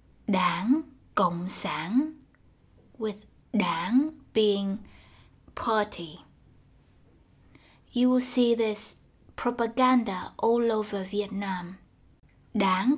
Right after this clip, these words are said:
Cộng sản Việt Nam quang vinh muôn năm. Đảng Cộng sản Việt Nam quang vinh muôn năm. Which means something like,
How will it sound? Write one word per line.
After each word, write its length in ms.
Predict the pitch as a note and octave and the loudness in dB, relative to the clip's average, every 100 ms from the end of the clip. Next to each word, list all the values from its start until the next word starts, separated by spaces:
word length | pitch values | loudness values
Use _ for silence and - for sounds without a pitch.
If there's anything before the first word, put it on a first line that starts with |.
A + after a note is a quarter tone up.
| - | 2
Cộng 260 | F3+ F3+ | 0 0
sản 460 | F#3+ - - F3+ C4 | 0 0 -2 4 4
Việt 240 | B3 F#3+ | 4 -2
Nam 420 | G#3 A3 A3+ A3+ A#3 - - - - | -4 -4 -4 -4 -8 -16 -20 -20 0
quang 340 | B3 A#3+ A#3+ | 2 4 2
vinh 460 | A#3 B3+ A#3+ A#3 A#3 | 4 6 6 4 8
muôn 320 | B3+ A#3+ A#3 | 8 8 4
năm. 360 | A#3+ A#3+ A#3 - _ _ _ _ _ _ _ _ _ _ _ _ - | 2 2 -2 -8 _ _ _ _ _ _ _ _ _ _ _ _ 0
Đảng 500 | G3+ F3+ F#3 B3 C#4+ | 2 2 2 2 2
Cộng 260 | A3 E3+ F#3+ | 0 -4 0
sản 520 | - F#3 E3+ F#3+ C#4+ | 0 0 -4 2 4
Việt 260 | B3+ F3+ F#3 | 4 0 -2
Nam 500 | G#3 A3 A3 G#3+ B3+ - - | -4 -4 -4 -6 -10 -16 -4
quang 360 | B3 A#3 A3+ A3 | 0 2 0 0
vinh 480 | A#3+ A3+ A3 G#3+ | 0 0 0 0
muôn 300 | A3+ A#3+ A#3 | 2 2 2
năm. 380 | A3+ A3+ A3 G#3+ - - - - - - - - - | 0 -2 -2 -4 -8 -20 -20 -20 -20 -20 -20 -20 -8
Which 240 | A#3 - | -6 0
means 260 | A#3 A3+ - | 0 0 0
something 580 | - G#3 G3 - G#3 G3+ | 0 -2 -6 -4 -4 -4
like, 520 | G3 G3 F#3+ F3+ - | -2 -2 -2 -6 -12